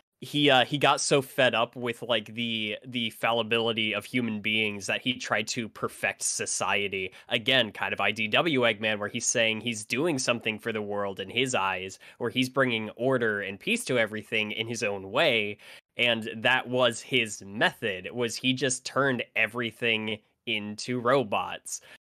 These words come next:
And he t-, he took the world and made them machines. And he just has to keep going, maybe through his own experiments, because we see small little animals that don't seem to have any higher form of sentience,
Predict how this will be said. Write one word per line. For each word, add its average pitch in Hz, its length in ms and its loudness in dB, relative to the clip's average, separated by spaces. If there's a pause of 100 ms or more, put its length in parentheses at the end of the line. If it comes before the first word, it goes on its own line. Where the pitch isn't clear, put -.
(140)
And 107 300 2
he 127 160 -2
t-, 135 260 -6
he 117 200 -6
took 143 260 -2
the 131 100 2
world 127 380 4
and 113 160 -2
made 117 260 0
them 110 220 -2
machines. 107 840 -2 (260)
And 113 120 0
he 120 360 -2 (160)
just 123 260 -2
has 120 240 0
to 131 120 -2
keep 131 480 -8
going, 110 500 2
maybe 123 260 2
through 123 240 -4
his 135 300 0
own 151 240 4
experiments, 127 920 0 (220)
because 127 320 -2
we 131 120 0
see 127 260 -4
small 123 720 2 (340)
little 135 320 4
animals 131 480 2
that 110 160 2
don't 127 160 2
seem 127 180 -4
to 117 60 -2
have 120 260 2
any 120 140 0
higher 120 220 0
form 107 260 -4
of 101 60 -8
sentience, 175 600 0